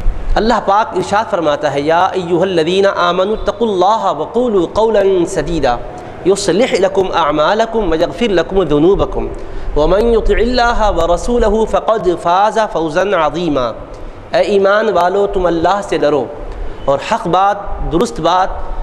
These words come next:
मामलात को सुधारने वाली बात और ऐसे ही काम किया करो जिससे निखार पैदा हो, मामलात में सुधार आए। तो सुधार लाने वाली गुफ्तगू किया करो, बिगाड़ने वाली गुफ्तगू ना किया करो।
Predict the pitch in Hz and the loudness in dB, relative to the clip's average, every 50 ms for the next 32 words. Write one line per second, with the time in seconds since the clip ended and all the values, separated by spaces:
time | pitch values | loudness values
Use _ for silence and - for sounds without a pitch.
0 | - - 151 160 165 170 180 185 196 202 202 - - - - 160 135 147 175 196 | -4 -2 0 0 0 2 2 2 2 2 0 -2 -6 -6 -6 -6 -2 0 0 0
1 | 214 240 240 220 208 196 180 170 156 143 143 151 165 180 - - - - - - | 2 2 2 2 2 0 0 0 0 0 0 0 0 -2 -4 -8 -12 -14 -14 -14
2 | - - - - - - - - - - - - - - - - 160 180 185 - | -12 -12 -10 -10 -10 -10 -10 -10 -12 -12 -14 -18 -16 -6 -2 2 2 2 2 2
3 | 185 196 214 214 254 240 208 214 214 - 196 160 165 180 175 - - 254 247 247 | 0 0 0 0 0 0 0 0 0 0 0 0 0 -2 -4 -2 0 0 0 0
4 | 247 220 196 214 180 175 175 185 - - - 185 202 233 - - - - - - | 0 0 0 0 0 -2 -2 -4 -4 -2 0 0 0 0 -2 -6 -12 -14 -14 -14
5 | - - - - - - - - - - 165 170 170 - - 190 214 226 214 208 | -14 -16 -16 -16 -16 -16 -14 -8 -2 0 0 0 0 0 0 2 2 2 2 0
6 | - 185 180 170 165 151 147 143 151 151 156 - - - - 147 147 147 143 143 | 0 0 0 2 2 0 2 2 0 -2 -2 -4 -8 -4 -2 0 0 0 0 0
7 | 151 160 165 160 151 - - 151 135 131 160 165 147 135 127 123 117 107 104 - | 0 0 0 -2 -4 -4 -6 -4 -2 0 0 0 0 0 0 -2 -2 -4 -6 -4
8 | - - - - - - - - - - - 160 147 170 185 202 202 190 185 190 | -2 -2 0 0 0 -2 -2 -2 -2 -2 0 0 2 2 2 2 2 0 0 0
9 | 208 233 226 196 185 185 208 240 247 240 - - 240 226 233 226 - 180 175 170 | 2 2 2 2 2 0 0 -2 -2 -4 -2 -2 0 0 0 0 -2 0 0 0
10 | 156 156 - 147 151 165 160 143 143 135 151 151 165 170 160 156 151 156 147 143 | 2 2 0 0 0 0 0 0 0 0 0 2 2 2 0 2 2 0 0 -2
11 | 135 139 - 156 147 139 139 156 170 - 143 135 127 117 - 123 113 135 | -4 -4 -2 -2 -2 0 0 0 -2 -2 -2 -2 -2 -2 -2 -4 -4 -4